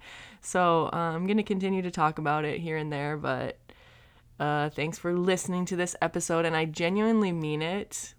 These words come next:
Like, if you have things that you want me to talk about on here, requests, um, stories you want me to elaborate on more, anything, I genuinely wanna hear from you. That you guys, you li-, my listeners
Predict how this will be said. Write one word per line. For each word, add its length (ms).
Like, 300
if 280
you 360
have 560
things 480
that 240
you 120
want 220
me 60
to 80
talk 300
about 200
on 140
here, 560
requests, 920
um, 340
stories 480
you 80
want 120
me 80
to 80
elaborate 480
on 240
more, 360
anything, 560
I 280
genuinely 440
wanna 200
hear 180
from 160
you. 160
That 200
you 200
guys, 500
you 120
li-, 200
my 140
listeners 800